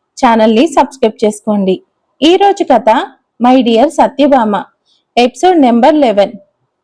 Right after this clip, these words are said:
కథను రచించిన వారు తన్వి గారు, వాయిస్ ఓవర్ శ్వేత. ఇక కథలోకి వెళ్ళిపోదామా? హోటల్, హోటల్లో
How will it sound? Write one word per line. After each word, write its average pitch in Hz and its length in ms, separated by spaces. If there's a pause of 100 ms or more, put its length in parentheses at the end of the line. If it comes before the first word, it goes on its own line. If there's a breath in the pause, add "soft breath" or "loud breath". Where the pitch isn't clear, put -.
(440)
కథను 381 320
రచించిన 277 580
వారు 226 540
తన్వి 240 420
గారు, 220 380 (600)
వాయిస్ 330 400
ఓవర్ 226 360 (200)
శ్వేత. 208 520 (1120)
ఇక 254 340 (220)
కథలోకి 233 360
వెళ్ళిపోదామా? 262 760 (1400)
హోటల్, 330 340 (460)
హోటల్లో 269 680